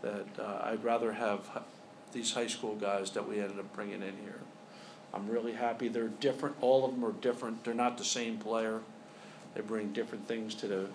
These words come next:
uh, to the table. I would argue that, you know, equally, I think that our defensive line depth just took a, a huge turn for the, in the positive direction.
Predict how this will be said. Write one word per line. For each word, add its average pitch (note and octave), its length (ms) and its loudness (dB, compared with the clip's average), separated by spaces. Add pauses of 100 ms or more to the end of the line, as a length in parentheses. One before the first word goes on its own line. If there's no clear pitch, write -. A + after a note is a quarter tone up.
(380)
uh, G2 240 -2 (120)
to G#2+ 100 -2
the F#2+ 80 0
table. G2+ 480 2 (680)
I - 100 4
would A2+ 160 6
argue A2+ 600 6
that, G#2 280 4 (160)
you G#2+ 60 -4
know, G#2 180 0 (320)
equally, G#2+ 680 0 (640)
I A2 80 -4
think A2 300 -2
that G2+ 220 -2
our G#2 140 -2
defensive G#2+ 640 -2
line G#2+ 260 -2
depth - 480 -4 (720)
just - 340 -2
took A2+ 160 -2
a, - 300 -8
a A2 40 -6
huge A2 480 0
turn G2 280 0 (100)
for G#2 120 -2
the, F#2 120 -2 (640)
in G#2+ 100 -6
the G#2+ 60 -4
positive G2 520 0
direction. A2 500 -4